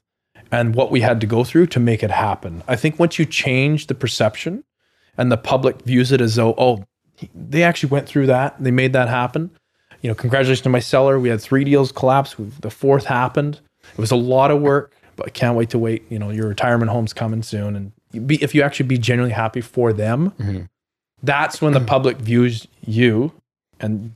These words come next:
Speaker 1: you as a person, you, 'cause you, video is, you can
Speaker 2: <clears throat>
Speaker 1: really see, engage somebody's emotion. You know who they are through video. So I think it's important to, um,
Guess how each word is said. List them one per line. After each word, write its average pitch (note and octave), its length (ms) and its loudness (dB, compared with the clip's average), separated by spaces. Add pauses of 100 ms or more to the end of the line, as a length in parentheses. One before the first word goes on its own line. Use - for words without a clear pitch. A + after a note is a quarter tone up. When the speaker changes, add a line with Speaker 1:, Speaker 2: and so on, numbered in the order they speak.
(100)
Speaker 1:
you B2 180 4
as B2 100 2
a A2+ 60 -4
person, D3+ 500 -2 (300)
you, A#2+ 100 -10
'cause A#2 240 -2
you, B2 140 0
video C#3+ 340 4
is, A2+ 160 -4 (440)
you - 40 -20
can C3+ 200 2
Speaker 2:
<clears throat> - 0 -
Speaker 1:
really C#3 200 2
see, A2+ 460 0 (140)
engage A2+ 420 0
somebody's G2+ 340 -6
emotion. A#2 540 0
You A2 60 -2
know G#2 140 -4
who G2 140 -8
they F#2 140 -12
are G#2+ 220 -4
through A#2 240 -4
video. A#2 400 -4 (1040)
So - 160 -2
I G#2 40 0
think A2+ 140 -2
it's A2+ 140 -4
important G#2+ 400 0
to, G#2 260 -2
um, F#2+ 300 -8